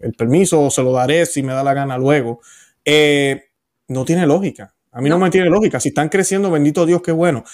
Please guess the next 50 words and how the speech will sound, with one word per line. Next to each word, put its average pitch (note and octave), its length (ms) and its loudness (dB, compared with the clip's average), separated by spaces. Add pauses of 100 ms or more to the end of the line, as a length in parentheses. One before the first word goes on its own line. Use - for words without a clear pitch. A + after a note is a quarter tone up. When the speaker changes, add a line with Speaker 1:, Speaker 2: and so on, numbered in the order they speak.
(120)
Speaker 1:
Ah, F3 180 2
ellos F3 160 2
hacen F3 240 -2
algo F3 180 4
que D3+ 80 2
yo D#3+ 80 2
no E3 60 0
entiendo, D3+ 380 0
que C3+ 100 -2
yo C#3+ 100 0
nunca F3 280 0
he D#3 40 2
hecho, D#3 280 -6 (180)
porque D3+ 220 0
sabemos E3+ 360 2
que E3 100 -2
hay D#3 40 2
obispos F3 320 -4
que D#3 100 -6
nunca D3+ 220 -4
han D#3 80 -2
hecho D#3+ 160 -6
la D3+ 80 -2
misa D3 240 -4
tradicional, C#3 600 -2
no C3 100 -6
la C#3+ 80 2
han D#3+ 80 2
celebrado D#3 420 2
nunca, G3+ 400 -2 (360)
no C3 160 -2
tienen D#3+ 240 2
ni F#3 80 4
idea E3+ 320 2
qué E3+ 300 -4
es C3+ 140 -10
y C#3+ 120 -6
se - 100 -6
sienten D3 320 -4
intimidados E3 760 2
al C3 100 -4
ver C3 180 -8
que D3+ 100 -6
es D3 80 -4
en D#3 80 -4
latín D#3 460 -2
y D3 40 -2
todo D3 120 -4
lo D3+ 160 0
demás. D#3 260 -2